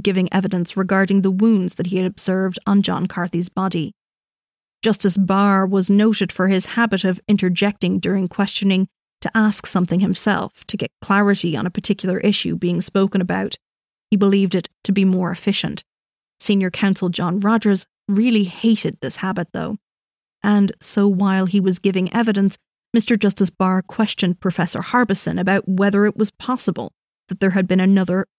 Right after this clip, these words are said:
fifth bullet that had perhaps come from a non-E R U member gun. Mister Rogers jumped up while the judge was speaking, accusing Barr of making outrageous comments. Barr ordered Rogers to resume his seat,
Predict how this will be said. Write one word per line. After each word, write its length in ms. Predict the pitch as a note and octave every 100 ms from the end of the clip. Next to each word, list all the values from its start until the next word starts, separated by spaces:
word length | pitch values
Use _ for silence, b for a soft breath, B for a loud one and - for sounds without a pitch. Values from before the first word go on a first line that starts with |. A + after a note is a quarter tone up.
| -
fifth 300 | - - - -
bullet 400 | G#3+ F#3 F3 - _
that 380 | G#3 F#3+ F#3+ - -
had 120 | G#3+
perhaps 420 | G3 - G#3 -
come 220 | - G#3
from 200 | G3 G3+
a 160 | G3 G3+
non-E 720 | G3 G3 A3 G3+ F#3+ - G#3 F#3+
R 220 | G3 F#3+
U 260 | F3+ E3
member 380 | F3+ G#3 G3+ G3
gun. 500 | G3 G3+ G#3 F#3 F#3+ - _ _ _ _ _ _ _ -
Mister 220 | G3+ G3
Rogers 400 | F#3+ F#3+ F#3+ F3+ F3+
jumped 380 | - G3 G3 G3
up 220 | G3+ -
while 220 | - F#3+ F#3
the 100 | F3+
judge 320 | F#3 F#3 -
was 160 | F3+
speaking, 420 | - A3 G#3+ G3 F#3
accusing 500 | F3 B3 A#3+ G#3+ G3
Barr 300 | G3 G3+ G3
of 120 | F#3+
making 380 | F#3+ G3 G3+ G3 -
outrageous 600 | F#3+ - G3+ G3+ G3 E3+
comments. 640 | - - G#3+ F3+ - - - _ _ _ _
Barr 440 | G3 F#3 G3+ F#3+ -
ordered 340 | G3+ F#3 F3+
Rogers 460 | F#3 G3 G3+ F#3 F3+
to 100 | -
resume 380 | G3 F#3+ G#3 G#3
his 180 | G3 E3+
seat, 300 | - C4